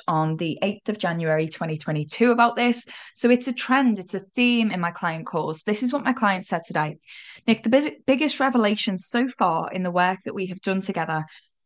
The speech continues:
is to stop fighting against myself, the way I use my energy, the way that I go about business. What I used to do is fight against who I naturally am.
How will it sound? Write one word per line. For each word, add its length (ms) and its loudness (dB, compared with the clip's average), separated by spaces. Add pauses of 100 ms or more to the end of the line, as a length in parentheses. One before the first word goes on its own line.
is 320 2
to 180 2
stop 600 0
fighting 500 0
against 460 -4
myself, 520 0 (280)
the 100 2
way 500 4
I 120 2
use 320 -2
my 120 -4
energy, 520 -6
the 80 2
way 340 4
that 160 2
I 80 0
go 200 0
about 320 -4
business. 520 -8 (600)
What 160 6
I 40 8
used 300 6
to 60 -4
do 120 4
is 160 0
fight 400 0
against 360 -4
who 120 0
I 100 0
naturally 540 -6
am. 320 -2